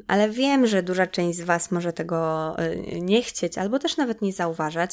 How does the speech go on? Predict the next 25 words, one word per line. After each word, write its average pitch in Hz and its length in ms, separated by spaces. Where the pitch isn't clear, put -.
ale 208 160
ja 233 120
to 233 140
robię 196 260
i 185 100
dostaję 180 440
bardzo 175 300
dużo 170 220
wiadomości 165 600
dotyczących 165 680
tego, 170 360
że 160 360
jakość 165 400
moich 165 180
podcastów - 520
jest 170 160
bardzo 165 320
dobra. 254 380
Ja 302 140
montuję 214 420
i 180 120
wycinam 175 600
zająknięcia 190 840
się, 160 420
powtórzenia, 170 960